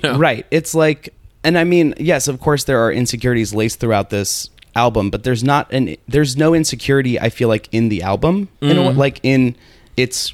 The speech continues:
Speaker 2: cr-, like, as a thing that exists. There's not, even though we've said, like, "Yeah, we don't really like I Really Like You," but, like,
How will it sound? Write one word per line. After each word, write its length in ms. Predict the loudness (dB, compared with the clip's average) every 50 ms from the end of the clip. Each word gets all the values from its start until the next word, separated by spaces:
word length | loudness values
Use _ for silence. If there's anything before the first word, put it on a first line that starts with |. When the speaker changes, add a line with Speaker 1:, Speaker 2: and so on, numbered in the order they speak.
| -12 -12
Speaker 2:
cr-, 160 | -10 -10 -6 -2
like, 360 | 0 0 0 -2 -4 -16 -20 -20 -20 -20 -20 -20 -20 -20 -10 -4 -2
as 180 | -2 -2 -2 -2
a 40 | -4
thing 280 | -2 0 0 2 2
that 100 | 2 0
exists. 560 | -2 -4 -6 -6 -6 -6 -6 -8 -12 -12 -8 -2
There's 240 | 0 0 0 2
not, 220 | 0 0 -2 -2 -8 -20 -20 -20 -20 -20 -20 -20 -20 -12 -2 0
even 180 | 0 2 4 4
though 120 | 4 4
we've 160 | 2 0 0
said, 220 | 2 0 0 2 2
like, 220 | 0 0 2 2
"Yeah, 140 | 2 2 4
we 80 | 2
don't 100 | 2 2 2
really 140 | 0 0 0
like 240 | 0 -2 -2 -4
I 20 | -4
Really 160 | -4 -4 -2
Like 220 | -2 -2 -4 -2 -4
You," 80 | -4
but, 100 | 0 0
like, 180 | 0 0 0